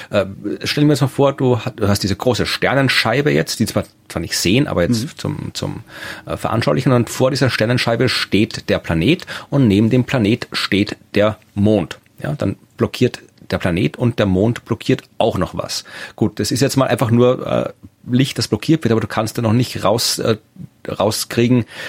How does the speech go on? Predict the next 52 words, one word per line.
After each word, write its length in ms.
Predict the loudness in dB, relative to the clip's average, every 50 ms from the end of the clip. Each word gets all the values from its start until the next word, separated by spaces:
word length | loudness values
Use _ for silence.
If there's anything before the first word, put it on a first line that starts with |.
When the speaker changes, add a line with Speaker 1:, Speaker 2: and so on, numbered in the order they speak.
| -14 -10
Speaker 1:
äh, 220 | -2 0 0 0 0 0 _
dass 140 | -4 -4 -2
das 80 | -2 -2
jetzt 300 | -2 -2 -2 -8 -4 -2
zwei 200 | 0 2 2 2
Objekte 340 | 2 0 -2 0 0 -2
sind 300 | 0 2 2 2 2 0
und 160 | 0 0 0 0
nicht 200 | 0 -2 -2 -2
eines, 280 | 0 0 0 0 0
was 120 | -2 -4 -2
blockiert, 380 | -4 -4 -2 2 0 2 2
weil 80 | 4 2
du 100 | 2 2
siehst 280 | 2 2 2 2 2
ja 60 | 2 4
nur 340 | 6 6 6 4 2 0 -2 -4
das 160 | -2 2 4
Licht 360 | 2 2 2 0 -10 -16 -10 _
und 180 | -4 -2 -2
die 60 | 0 2
Speaker 2:
Naja, 120 | 2 4
Speaker 1:
Menge 140 | 4 4 2
an 100 | 2 0
Speaker 2:
aber 120 | 0 -2 -2
Speaker 1:
Licht. 100 | -4 -4
Mehr 180 | -2 0 2 2
Speaker 2:
das, 60 | 2 2
Speaker 1:
siehst 160 | 0 0 0
du 40 | 0
ja 40 | 0
nicht. 200 | -2 -6 -8 -16 _ _ _
Speaker 2:
das 260 | -2 -2 0 0 0
zweite 360 | -2 -2 0 0 2 2 0
Objekt, 300 | 0 2 0 0 0 0
also 160 | -4 -6 -4 -2
der 100 | 0 4
Mond, 300 | 4 6 6 4 2 0
ist 220 | -2 -2 0 2
ja 160 | 2 2 4
nicht 360 | 4 4 4 2 2 -2 -8
immer 640 | -4 -2 0 2 4 4 4 4 4 2 0 -2 -8 _ _ _ _ _ _ _ _ _
genau 640 | -10 -10 -10 -2 -2 0 2 4 4 4 4 4 4 4
neben 360 | 4 4 4 2 2 2 2
dem 140 | 0 0 0
Planeten, 380 | -2 0 0 0 0 0 -2
sondern 240 | -4 -2 0 0 2
manchmal 300 | 2 0 0 -2 -2 -2
ist 100 | 0 0
er 80 | 0 -2
auch 80 | -2 -4
dahinter. 540 | -4 -4 0 2 2 2 2 2 0 -2